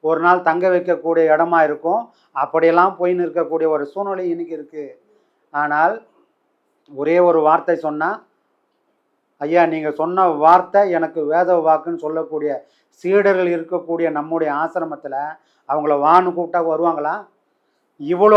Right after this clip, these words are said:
அநியாயங்கள், இவ்வளோ அகம்பாவத்தோடு ஆடக்கூடிய நீங்க கூப்பிட்டா உண்மையான சீடர்கள் வருவாங்களா? அப்படின்றது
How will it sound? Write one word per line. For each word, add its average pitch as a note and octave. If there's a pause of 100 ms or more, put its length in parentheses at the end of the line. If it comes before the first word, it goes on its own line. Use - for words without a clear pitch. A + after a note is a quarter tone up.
அநியாயங்கள், G3+
இவ்வளோ F#3 (260)
அகம்பாவத்தோடு G#3
ஆடக்கூடிய F#3
நீங்க A#3
கூப்பிட்டா G3 (500)
உண்மையான G3+
சீடர்கள் F#3+
வருவாங்களா? D#3+ (1400)
அப்படின்றது E3